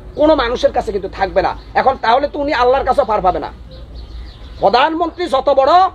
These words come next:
তার দায়িত্ব যত বড়, আল্লাহর আদালতে তার জবাবদিহিতা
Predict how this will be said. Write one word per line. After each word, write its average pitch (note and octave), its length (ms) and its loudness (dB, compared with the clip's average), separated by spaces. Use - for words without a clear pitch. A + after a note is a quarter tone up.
তার A#3+ 220 -2
দায়িত্ব D#4+ 420 0
যত C#4 180 4
বড়, C#4+ 220 4
আল্লাহর F#4 460 2
আদালতে D4 480 0
তার G#4+ 460 0
জবাবদিহিতা E4 640 -2